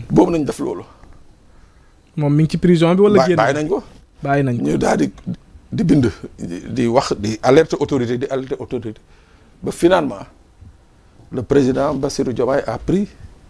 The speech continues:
Speaker 1: les devants.
Speaker 2: Mhm.
Speaker 1: Imposer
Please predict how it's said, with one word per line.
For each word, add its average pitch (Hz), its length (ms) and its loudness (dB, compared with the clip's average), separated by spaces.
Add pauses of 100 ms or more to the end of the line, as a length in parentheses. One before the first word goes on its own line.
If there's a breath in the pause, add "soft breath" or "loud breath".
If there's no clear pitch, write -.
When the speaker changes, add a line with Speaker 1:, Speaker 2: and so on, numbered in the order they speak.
(480)
Speaker 1:
les 101 160 -2
devants. 107 340 4 (680)
Speaker 2:
Mhm. 135 120 0 (1500 soft breath)
Speaker 1:
Imposer 202 720 6